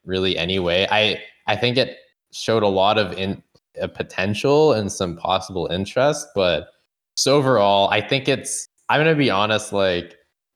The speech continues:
I, I, if you can't understand, like, seventy percent of a movie from the first watch, I don't think, and, like, that goes for most people, I don't think that's really a good movie, because it's very easy to make, or, okay, not very easy, but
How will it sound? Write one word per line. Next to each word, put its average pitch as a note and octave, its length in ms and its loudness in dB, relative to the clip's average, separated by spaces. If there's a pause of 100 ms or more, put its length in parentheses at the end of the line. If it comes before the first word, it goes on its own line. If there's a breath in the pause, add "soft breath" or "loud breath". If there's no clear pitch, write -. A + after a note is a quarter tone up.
I, B2 280 0
I, F#2+ 100 -10 (520)
if C3+ 220 -4
you D3 100 0
can't C3+ 380 0
understand, D3+ 960 -2
like, G2+ 320 -2 (260)
seventy A#2 400 0
percent G#2+ 420 -2
of G#2+ 60 -2
a G#2+ 80 2
movie A2 640 -4 (300)
from A2 220 -4
the G#2 120 0
first G#2+ 320 -4
watch, F2 480 -2 (480)
I G#2+ 100 2
don't A#2+ 200 2
think, A2+ 180 -2 (540)
and, G#2+ 200 -4
like, G#2+ 260 0
that G2+ 160 0
goes G#2+ 140 0
for G#2 120 -2
most F2+ 240 -2
people, B2 400 -2
I G2 80 2
don't A2 120 -4
think A2+ 140 -6
that's - 340 -4 (300)
really F#2 300 -2
a E2+ 40 -2
good E2+ 200 -4
movie, D#2 320 -4
because F#2 200 -2
it's C3 140 -2
very D3 200 2
easy A2+ 420 -2
to - 160 -6
make, F#2+ 400 -2 (440)
or, D3 260 4
okay, B2 260 0
not A2 200 0
very F2+ 220 0
easy, D2 360 -8
but E2 320 -2